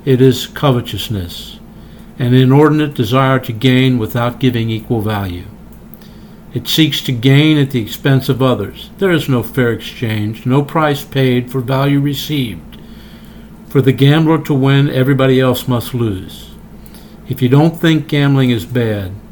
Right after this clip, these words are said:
just have someone, a reasonably intelligent person, sit across from you in your office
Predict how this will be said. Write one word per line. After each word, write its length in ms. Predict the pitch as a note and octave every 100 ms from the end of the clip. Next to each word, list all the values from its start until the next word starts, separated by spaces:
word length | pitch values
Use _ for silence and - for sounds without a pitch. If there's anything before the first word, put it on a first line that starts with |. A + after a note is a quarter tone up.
| - - - - - - -
just 280 | F3 E3 -
have 200 | F3+ C#3
someone, 800 | - D#3 C#3 B2 A#2+ A#2+ B2 D3+
a 100 | B2
reasonably 720 | A2+ C3 E3 C#3 D3 C3 C3+ C3
intelligent 640 | A2+ - C#3 C3 B2 A2+
person, 480 | C3 B2 - F#2+ F#2+ - - - - - - -
sit 240 | - D#3+
across 420 | D3 - D#3 D3
from 220 | - B2+ B2+
you 200 | B2+ B2
in 120 | A#2
your 200 | A#2+ B2
office 580 | C3 - A2+ G#2 -